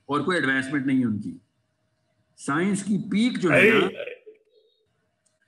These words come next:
Speaker 1: I'm not talking
Speaker 2: हम्म।
Speaker 1: about as in, uh, the industry, I'm talking about their nakedness of their mind, कि बस हर चीज अलाउ करो मुझे, हर चीज अलाउ करो। ये pornography is a psychological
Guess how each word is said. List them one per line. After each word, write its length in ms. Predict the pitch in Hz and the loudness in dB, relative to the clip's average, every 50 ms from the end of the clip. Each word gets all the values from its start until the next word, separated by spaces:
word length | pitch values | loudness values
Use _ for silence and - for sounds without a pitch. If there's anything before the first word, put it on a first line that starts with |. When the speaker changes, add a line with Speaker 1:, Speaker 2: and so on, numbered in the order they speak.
| _ _ _ - - 143 | _ _ _ -10 -4 -2
Speaker 1:
I'm 100 | 151 175 | 0 0
not 100 | 185 180 | 0 0
talking 260 | 123 123 123 - 185 | 2 0 0 0 0
Speaker 2:
हम्म। 100 | 170 156 | -2 -4
Speaker 1:
about 680 | - - - _ _ _ _ _ _ - 160 147 147 139 | -6 -12 -20 _ _ _ _ _ _ -4 -2 -2 -2 -2
as 80 | 131 143 | -2 -2
in, 200 | 143 139 139 135 | -2 0 0 0
uh, 760 | 135 131 131 123 123 120 117 113 110 107 110 - - 117 113 | 0 0 0 0 -2 -2 -2 -2 -4 -6 -8 -12 -10 -6 -4
the 240 | 123 120 120 151 143 | -4 -2 -2 -2 -2
industry, 340 | 143 143 120 - - 117 110 - - - | 0 -2 -2 -4 -6 -8 -8 -8 -6 -4
I'm 180 | 143 156 160 165 | -4 -4 -2 -2
talking 280 | 156 147 151 175 165 160 | -2 -2 -2 -2 -2 -2
about 220 | 160 156 147 139 | -2 -2 -2 -2
their 500 | 147 143 139 131 135 - - - 120 127 | -2 -2 -2 -2 -6 -10 -12 -8 -4 -2
nakedness 460 | 143 139 147 151 143 151 143 - 143 123 | -2 -2 -2 -4 -2 -4 -4 -2 -4 -4
of 100 | 120 123 | -2 -2
their 240 | 113 110 113 113 | 0 0 0 0
mind, 220 | 113 113 110 107 110 | -2 -2 -4 -6 -4
कि 80 | 131 | -4
बस 520 | 127 139 139 135 - - - - - - _ _ _ _ _ _ _ _ _ - | -2 -2 -2 -4 -4 -8 -12 -14 -18 -20 _ _ _ _ _ _ _ _ _ -4
हर 140 | 147 170 151 | -2 -2 -2
चीज 180 | 147 170 170 | 0 0 0
अलाउ 320 | 170 151 156 170 185 175 190 | 2 2 2 0 0 0 -2
करो 180 | 190 180 170 | -2 -2 0
मुझे, 180 | 165 156 147 147 | 0 0 0 0
हर 140 | 131 160 170 | 0 -2 -4
चीज 200 | - 175 160 156 | -4 -4 -4 -2
अलाउ 260 | 139 139 139 131 - | -2 -2 -2 -2 -4
करो। 280 | 123 110 98 95 - - | -6 -8 -8 -10 -10 -6
ये 80 | 131 131 | -6 -6
pornography 540 | - 123 131 135 135 143 151 147 151 151 143 | -4 -4 -4 -2 -2 -2 -4 -2 -2 -2 -2
is 40 | 139 | -2
a 120 | 123 123 | -2 -4
psychological 560 | 127 120 131 127 127 127 123 123 - 127 120 | -4 -4 -2 -4 -4 -4 -6 -6 -6 -6 -6